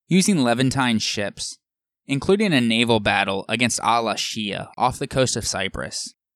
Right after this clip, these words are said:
The invasion itself shows that the island, or at least part of it, was a staging ground for volatility. Then, the Egyptian record refers to an attack in the Nile Delta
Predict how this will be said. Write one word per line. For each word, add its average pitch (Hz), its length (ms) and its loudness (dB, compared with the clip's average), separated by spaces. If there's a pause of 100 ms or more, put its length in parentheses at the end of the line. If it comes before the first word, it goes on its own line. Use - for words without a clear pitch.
(300)
The 147 100 0
invasion 170 520 4
itself 131 420 0
shows 120 240 0
that 107 100 -10
the 104 140 -4
island, 92 640 -2 (280)
or 139 140 2
at 147 60 0
least 160 200 -4
part 117 300 2
of 101 80 -2
it, 98 180 -6 (260)
was 135 160 2
a 131 40 0
staging 123 480 4
ground 95 320 0
for 104 100 -12
volatility. 101 880 -6 (1400)
Then, 127 440 0 (160)
the 151 120 4
Egyptian 208 440 4
record 147 280 2
refers 131 320 2
to 127 100 0
an 117 60 4
attack 117 460 0
in 110 60 0
the 101 80 0
Nile 104 340 0
Delta 98 600 -6